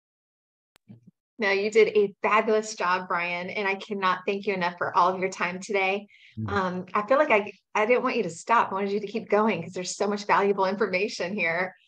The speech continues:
Speaker 1: And, um, but before we let everybody go, we've got a couple announcements. And, um, I want to introduce Blue with H M R, who's gonna share with you guys all the great things that they do over there. Um, Blue is also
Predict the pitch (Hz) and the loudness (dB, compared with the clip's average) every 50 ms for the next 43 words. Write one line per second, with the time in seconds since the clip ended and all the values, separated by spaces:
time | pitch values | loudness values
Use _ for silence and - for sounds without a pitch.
0 | _ _ _ _ _ - 220 220 214 208 202 202 202 202 202 - - 208 196 190 | _ _ _ _ _ -2 0 2 2 2 2 2 0 -2 -4 -2 -2 0 0 -2
1 | 190 190 196 190 - _ - - 226 202 214 208 202 - - - 247 240 247 254 | -2 -4 -8 -10 -14 _ -2 0 0 0 0 -6 -8 -6 0 2 2 2 2 2
2 | 254 247 233 214 214 220 214 208 202 190 196 196 214 214 208 185 180 185 185 - | 2 2 2 2 2 0 -2 -2 0 0 0 2 2 2 2 2 0 -2 -4 -4
3 | - - 214 208 208 214 202 185 185 185 196 202 - - 220 185 180 170 165 - | -4 -6 -8 -6 -2 -2 -2 -2 -2 -2 -2 -4 -6 -10 -10 -10 -10 -10 -12 -16
4 | - - _ _ _ _ _ _ _ - - 214 208 202 196 196 196 196 202 - | -20 -20 _ _ _ _ _ _ _ -6 -4 -2 -2 0 0 0 -2 -4 -4 -6
5 | 202 196 185 180 180 180 185 185 185 _ _ _ _ _ _ - - 220 214 226 | -6 -4 -4 -4 -4 -6 -8 -8 -12 _ _ _ _ _ _ -2 0 2 4 2
6 | 220 214 - - - 233 226 220 220 214 214 202 - - - 214 220 226 226 208 | 2 0 -2 -4 -4 -2 -2 -2 2 2 2 2 0 -4 2 6 8 8 8 8
7 | 202 208 - 202 196 196 - - 202 196 196 190 185 185 180 202 196 196 214 202 | 6 2 2 -2 -2 -2 -2 -6 -4 -2 0 0 0 0 0 -2 -2 -2 -2 -4
8 | 202 - - 214 202 196 208 208 214 208 208 190 180 190 185 - - - 208 - | -4 -2 0 2 4 4 2 2 -2 -4 -2 -2 -2 -4 -6 -8 -8 -6 -4 -4
9 | - 247 262 254 226 220 202 202 - 208 208 202 208 202 208 190 190 208 196 190 | -2 -4 -4 0 4 4 4 4 2 -4 -2 -2 -2 0 0 0 2 0 0 0
10 | 185 190 185 185 180 175 170 170 170 175 - _ _ _ _ _ _ - - 208 | 0 -2 -4 -2 0 0 2 2 0 -2 -6 _ _ _ _ _ _ -6 -4 -2
11 | 196 190 185 190 185 185 208 220 240 233 214 214 214 - 190 196 202 202 - 202 | -2 -2 -2 -6 -6 0 2 4 4 6 4 4 2 -2 -2 -2 -2 -4 -2 0
12 | 208 208 202 202 202 208 208 | 2 2 2 2 0 -4 -8